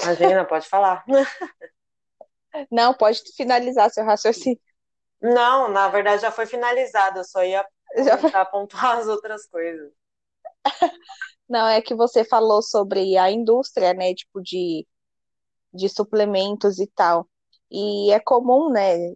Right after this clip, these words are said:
Speaker 2: ir na academia e ter, ou vai ter o dia da degustação, ou vai ter um, uma prateleira cheia de suplementos. Mas o que que tem por trás disso?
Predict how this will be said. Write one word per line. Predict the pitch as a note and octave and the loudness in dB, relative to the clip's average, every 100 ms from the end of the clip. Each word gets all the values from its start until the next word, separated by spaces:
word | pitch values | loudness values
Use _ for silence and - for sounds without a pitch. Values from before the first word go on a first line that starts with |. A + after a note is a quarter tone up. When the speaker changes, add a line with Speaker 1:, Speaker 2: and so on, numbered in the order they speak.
| _ - | _ -4
Speaker 2:
ir | G#3+ G#3 | -2 0
na | G#3 | 0
academia | G#3 A3 G3 G3+ G3 F#3+ A3+ B3 | 0 0 2 0 -2 -2 2 2
e | - | 2
ter, | G#3+ G#3 F#3 F3 F3 _ _ _ _ _ _ - | 2 2 2 -2 -6 _ _ _ _ _ _ -4
ou | A#3+ A#3 A3+ G#3 _ _ | 2 4 2 -2 _ _
vai | G#3+ A3 | -2 0
ter | A3+ | 0
o | G#3 | 0
dia | G#3 F#3 | -2 0
da | F3+ | 0
degustação, | F3+ F3+ F#3 - A#3+ - - A#3 A3 G#3 G#3 G#3+ _ _ - | 0 -8 -8 -2 -2 -2 0 2 4 2 0 -8 _ _ 0
ou | G#3+ | 2
vai | G#3 G3+ | 4 0
ter | - F#3 | 0 0
um, | F#3 F#3 E3+ - | 0 -4 -8 -6
uma | G3 F#3+ | -2 0
prateleira | F#3+ F#3+ - G3+ G3 F#3+ G3 | 0 0 -2 0 2 4 2
cheia | - - A3+ G#3+ F#3 | 0 2 6 6 4
de | F3+ | -6
suplementos. | - - G3+ G#3+ A#3 A3 G#3+ A3 A3 A3 - _ _ _ _ _ _ _ | -14 -10 -6 -4 -4 -4 -6 -8 -6 -8 -10 _ _ _ _ _ _ _
Mas | A#3 A3+ A3+ - | 2 2 2 -2
o | |
que | - C4 | -2 -2
que | - | 2
tem | C4 A3+ | 2 2
por | A3+ A3 | 2 2
trás | F#3+ G3 A3 | 4 4 2
disso? | F#3+ F3+ E3+ - F3+ | 0 -6 -8 -10 -14